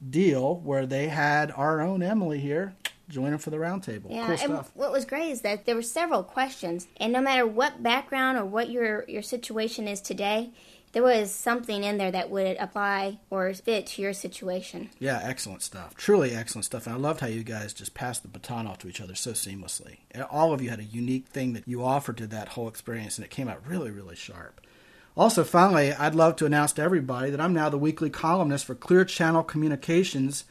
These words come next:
Speaker 1: and W O A I N B C Channel five and twelve hundred A M here in San Antonio, and that's incredibly fun for me.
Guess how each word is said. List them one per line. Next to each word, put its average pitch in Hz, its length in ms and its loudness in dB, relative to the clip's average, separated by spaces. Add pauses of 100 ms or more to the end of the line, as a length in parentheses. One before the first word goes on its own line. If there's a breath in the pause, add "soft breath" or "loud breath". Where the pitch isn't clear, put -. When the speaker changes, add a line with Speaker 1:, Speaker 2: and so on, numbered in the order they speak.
Speaker 1:
and 139 160 0
W 156 320 6
O 151 120 6
A 139 140 4
I 151 300 6
N 143 160 0
B 139 120 -2
C 151 380 0
Channel 143 400 -2
five 156 800 2
and 135 260 -2
twelve 147 380 0
hundred 156 420 0
A 135 180 2
M 156 180 0
here 131 120 0
in 120 80 -2
San 131 220 -2
Antonio, 123 480 -2
and 127 120 -2
that's 254 220 4
incredibly 135 800 4
fun 127 240 0
for 117 140 -8
me. 98 260 -10